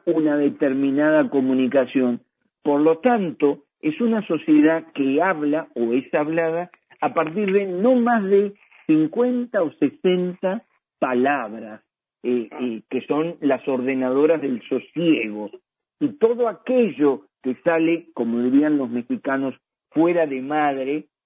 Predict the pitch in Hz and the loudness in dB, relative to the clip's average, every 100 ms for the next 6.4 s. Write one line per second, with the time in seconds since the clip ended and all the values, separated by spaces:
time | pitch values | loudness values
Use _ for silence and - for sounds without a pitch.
0 | _ 160 170 208 196 151 165 143 143 156 | _ -4 -2 0 0 0 2 2 2 2
1 | 165 180 180 _ _ - 156 151 139 113 | 4 2 0 _ _ 0 2 0 -2 0
2 | 160 202 - 170 147 - 139 - 147 143 | 2 2 0 -4 -2 0 -2 2 4 4
3 | 123 104 104 98 _ _ _ _ _ 123 | 4 -4 -10 -12 _ _ _ _ _ 0
4 | 123 123 120 123 - - 185 165 190 185 | 0 0 -4 -4 -4 -2 -4 0 0 2
5 | 180 185 262 311 285 208 175 165 170 139 | 2 2 0 0 0 2 2 2 2 2
6 | 120 - 135 | 0 -2 -4